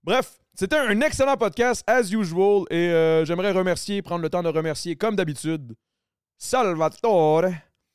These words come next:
mon grand chum, et, euh, aussi remercier encore une fois tout le monde dans le Patreon. Euh, on est de plus en plus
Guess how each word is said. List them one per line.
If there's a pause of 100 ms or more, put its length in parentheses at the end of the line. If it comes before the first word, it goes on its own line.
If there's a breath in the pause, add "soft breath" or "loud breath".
(360)
mon
grand
chum, (380)
et,
euh,
aussi (420)
remercier
encore
une
fois
tout
le
monde
dans
le
Patreon. (400)
Euh,
on
est
de
plus
en
plus